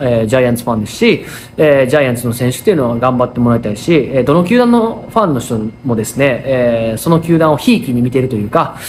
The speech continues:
まあ、頑張ってもらいたいと思って応援してるわけですし、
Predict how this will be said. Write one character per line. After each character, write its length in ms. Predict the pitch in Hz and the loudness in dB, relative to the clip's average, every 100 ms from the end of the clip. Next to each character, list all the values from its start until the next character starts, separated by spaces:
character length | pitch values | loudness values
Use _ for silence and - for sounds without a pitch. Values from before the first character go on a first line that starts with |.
| - - | -14 -2
ま 100 | 175 | 0
あ、 40 | 127 | 0
頑 180 | 135 | 0
張 80 | 131 | 0
っ 40 | 135 | 0
て 80 | |
も 100 | 143 | 2
ら 80 | 190 | 2
い 40 | 220 | 2
た 100 | 190 | 2
い 60 | |
と 80 | 147 | 2
思 140 | 160 | 0
っ 40 | 147 | 0
て 120 | 151 - | -2 0
応 180 | 147 131 | 0 0
援 80 | 127 | 0
し 40 | |
て 100 | 135 | 0
る 240 | 120 117 - | 0 -2 -2
わ 240 | 151 127 123 | 0 2 2
け 80 | 120 | -2
で 100 | 104 | -8
す 80 | - | -4
し、 300 | 208 190 | 0 0